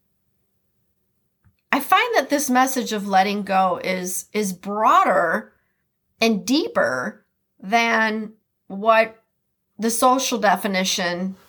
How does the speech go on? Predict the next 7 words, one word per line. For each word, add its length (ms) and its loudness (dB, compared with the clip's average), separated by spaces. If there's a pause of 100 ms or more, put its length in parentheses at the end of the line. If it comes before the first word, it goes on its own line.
(500)
or 180 4
social 480 0
response, 800 -2
the 100 -6
common 600 0 (120)
response 640 -2
of, 240 -6